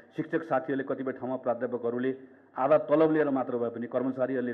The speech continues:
दुःख परेको बेलामा त्यसरी मद्दत मेहनत गरेर यो कलेज बाँचेको छ, बनेको छ। यसमा साथीहरूको ठुलो यसलाई विश्वविद्यालय बनाउँछौँ, राम्रो गर्छौँ भन्ने एउटा सङ्कल्प छ,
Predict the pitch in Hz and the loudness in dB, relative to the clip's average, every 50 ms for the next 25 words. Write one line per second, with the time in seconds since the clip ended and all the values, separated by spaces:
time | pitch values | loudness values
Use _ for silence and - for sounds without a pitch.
0 | 127 - 147 131 160 160 160 151 143 139 139 139 135 131 127 127 - 147 - - | -6 -4 -4 0 0 2 2 2 0 0 0 0 -2 -2 -2 -2 -6 -6 -4 -2
1 | 147 147 131 123 131 135 143 135 120 113 113 123 127 135 135 123 117 120 123 120 | -2 -2 -2 0 0 0 -2 -2 -4 -4 -4 -2 0 0 0 0 -2 -4 -2 0
2 | 123 127 127 - - - - 123 117 - 127 123 123 107 101 98 110 113 117 117 | -2 -2 -4 -6 -18 -14 -10 -8 -4 -2 0 0 0 -2 -4 -4 -4 -4 -2 -4
3 | 127 113 117 117 - 127 123 - 101 113 117 117 117 113 117 - - 131 - - | -6 -8 -8 -6 -4 -4 -4 -4 -4 -4 -4 -4 -4 -6 -8 -10 -10 -10 -12 -12
4 | - - - - _ - 147 135 - 151 143 - 135 135 147 147 135 147 147 - | -20 -20 -20 -20 _ -6 -6 -4 -4 -4 -2 0 -2 0 0 -2 -2 -4 -8 -4
5 | - 208 226 196 - - - - - - - 135 139 123 123 135 131 - 151 143 | -2 2 2 2 2 2 -4 -14 -16 -8 -2 0 0 2 0 0 -4 -4 -6 -2
6 | 143 151 147 147 147 143 139 139 139 135 135 139 127 123 131 135 139 135 123 127 | 2 4 4 4 2 -2 -2 -4 -4 -4 -4 -2 -2 0 0 0 0 -2 -2 -2
7 | 127 127 - 131 117 117 120 117 117 113 110 - - - 127 123 123 131 127 120 | -2 -2 -4 -6 -6 -4 -2 -2 -2 -2 -4 -8 -8 -10 -10 -6 -6 -6 -6 -4
8 | 131 123 131 | -4 -4 -4